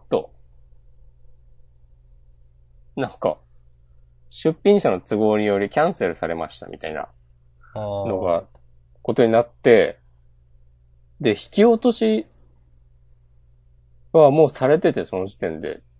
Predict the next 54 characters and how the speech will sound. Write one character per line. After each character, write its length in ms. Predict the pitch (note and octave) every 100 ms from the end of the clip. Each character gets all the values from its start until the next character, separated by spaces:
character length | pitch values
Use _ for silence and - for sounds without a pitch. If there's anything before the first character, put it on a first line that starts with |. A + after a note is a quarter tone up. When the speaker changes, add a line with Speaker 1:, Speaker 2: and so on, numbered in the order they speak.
| _ -
Speaker 2:
は 140 | - A2+
い 40 |
は 140 | G#2 G#2
い 40 |
は 320 | G2 G2+ F#2+
い。 40 | F2+ _ _ _ _
Speaker 1:
で、 80 | C#3
こ 100 | C3
れ、 160 | B2 D#3
「え、 60 |
ど 180 | C#3 D#3
う 40 |
な 60 | E3+
っ 80 | D#3+
て 120 | F#3
ん 100 | C3+
の？」 120 | G2
っ 40 | F#2
つ 120 | -
っ 20 |
て、 140 | - G#2+
Amazon 500 | B2 C#3+ G#2 F2 E2
に 240 | E2 D#2+ _ _ -
問 240 | - C3 C#3
い 40 |
合 80 | D3
わ 80 | D#3
せ 120 | F#2+
た 140 | -
ら、 320 | F2 F#2 D#2 - _ _ -
Speaker 2:
う 40 |
ん。 260 | A2 G2 - - _ - - _ _ _ _ _ _ _ _ -
Speaker 1:
え 420 | B2+ G2 F#2 F2 -
ー 20 |
っ 60 |
と、 560 | - F2+ F2 F2 E2+ - _ _ - - _ _ -
な 100 | D#3+
ん 60 |
か、 240 | C3+ F2 - -
キ 100 | -
ャ 100 | F#3+
ン 100 | G3+
セ 160 | -
ル 100 | G#2+
の 120 | G2 F#2
処 200 | - A#2+
理 100 | G2+
は 160 | E2+
自 160 | E2 G2
動 200 | G#2+ A#2+
的 240 | B2+ A2+
に 280 | A#2 A2+ A2+ _ _ _ _ _ _ _ _ _ _ _ _ _ _ _ _
さ 260 | - A#2
れ 160 | A2+ B2